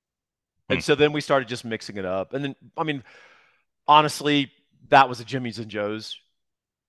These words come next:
Speaker 2: Yes.
Speaker 1: thing. But, uh, it was neat to see Pete just be like, "Hey, you're not gonna run outside zone. I understand that's in your game plan. I understand you think you're going to run outside zone and
Speaker 2: Yeah.
Speaker 1: you're gonna play action off it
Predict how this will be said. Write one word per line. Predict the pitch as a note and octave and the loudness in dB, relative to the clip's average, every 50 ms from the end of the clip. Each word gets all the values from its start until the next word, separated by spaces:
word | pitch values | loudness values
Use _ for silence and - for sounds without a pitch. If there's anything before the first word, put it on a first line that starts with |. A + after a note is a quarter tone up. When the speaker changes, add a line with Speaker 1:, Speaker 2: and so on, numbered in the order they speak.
| _ _ | _ _
Speaker 2:
Yes. | - F#2+ F#2+ D#2+ - - - - - - _ _ _ _ | -6 -2 -2 -2 -2 -4 -10 -16 -18 -20 _ _ _ _
Speaker 1:
thing. | D3 C3+ C3 B2 B2+ B2+ - - B2 | 4 4 4 4 0 -4 -12 -8 2
But, | D#3 D3 C#3+ - - | 6 6 6 6 8
uh, | D3+ D3+ D#3 - | 8 8 8 8
it | E3 D#3 | 4 0
was | D#3 C#3+ B2+ | -2 -2 -6
neat | D3 D3+ E3 F#3+ G#3 G#3 G3+ - - | -6 -2 2 2 2 2 0 -4 -8
to | - D3+ | -10 -10
see | - - - D#3 D3 C#3+ C3+ | -10 -8 -6 -4 -4 -4 -4
Pete | - - - D3+ D3+ D3+ C3+ - | -8 -6 -2 -2 -2 -2 -4 -6
just | - C3+ - - | -8 -10 -6 -2
be | C3+ C3 | 2 4
like, | B2+ B2 A2+ - | 4 4 4 6
"Hey, | D3+ D3 D3 C#3 B2+ A2 - - - - - - _ _ - | 8 8 8 8 8 4 0 -6 -16 -20 -20 -20 _ _ 0
you're | B2+ E3+ F3+ | 2 2 6
not | F3+ F#3 F#3+ F#3 D#3 | 8 10 10 10 8
gonna | E3 D#3 D3+ C3 | 6 4 4 4
run | C3+ C#3 C#3 C3 | 4 4 4 4
outside | B2 A#2+ - - A#2 A2+ A2 - | 4 2 2 0 0 0 0 -2
zone. | A2 G2 F2+ E2+ - _ _ _ _ _ _ _ _ _ _ _ - | -4 -8 -8 -10 -14 _ _ _ _ _ _ _ _ _ _ _ 6
I | C#3+ D#3 D3+ E3+ | 8 10 10 8
understand | F#3+ F#3 F3 - - F3 E3+ E3+ E3 | 8 4 0 2 4 6 6 6 6
that's | D#3 D3 - - | 4 2 2 0
in | D3 D#3 | -4 -2
your | D#3 C#3+ | -2 0
game | A2+ C#3+ C3+ C#3+ D3 | 2 4 4 4 2
plan. | C3+ - D#3 D#3 D#3 D3+ C3+ | 0 0 2 2 4 4 2
I | C3+ | 2
understand | D3 C#3+ - - D#3 C#3+ B2 | 0 -2 -2 -2 -2 -2 -4
you | A2+ | -8
think | - - - D#3 D3+ D#3+ D#3+ - | -12 -4 -2 0 0 0 -2 -2
you're | F#3 F#3 | -2 0
going | E3 F3+ F3+ F3 E3 | 2 2 0 0 0
to | F3 | 2
run | F3 F3 E3+ | 2 4 4
outside | F3 E3+ E3 - E3+ E3+ F3 D3+ | 4 4 4 6 6 4 6 4
zone | D#3+ E3 E3 E3 E3 E3 | 2 0 0 0 -2 -4
and | |
Speaker 2:
Yeah. | C#3+ B2 | -4 -6
Speaker 1:
you're | B2 C3+ | -4 -4
gonna | D3 D#3 | -4 -4
play | - - D3 D3 D3 | 0 4 6 8 10
action | C#3+ C#3+ C#3+ - - C#3 B2+ | 10 8 8 6 2 -2 0
off | A#2+ B2 B2 - | 2 2 2 2
it | C3 | -2